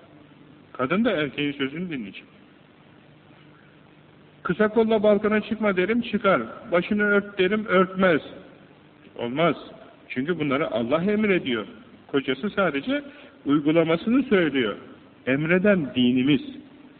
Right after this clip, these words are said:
Binaenaleyh kadın da kusurlu olabilir. Kadın kusurluysa dinin emrettiği noktaya hizaya gelsin yani. Hizaya gel derler ya,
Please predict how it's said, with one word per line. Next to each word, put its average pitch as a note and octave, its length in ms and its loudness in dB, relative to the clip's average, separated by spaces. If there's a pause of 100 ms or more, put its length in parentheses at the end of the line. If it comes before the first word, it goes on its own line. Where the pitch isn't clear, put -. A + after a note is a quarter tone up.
(140)
Binaenaleyh E3 540 0 (540)
kadın G#3 280 2
da F#3+ 80 4
kusurlu C3+ 400 -4
olabilir. G2+ 380 -4 (640)
Kadın F#3 300 0
kusurluysa G#3 960 -2 (420)
dinin D#3 580 -2 (180)
emrettiği C3+ 680 -4
noktaya D3 480 -2 (120)
hizaya C#3+ 400 2
gelsin A2+ 380 -4
yani. G#2 180 -10 (140)
Hizaya C#3 280 -2
gel C3 260 -4
derler E3 300 -2
ya, C#3 160 -4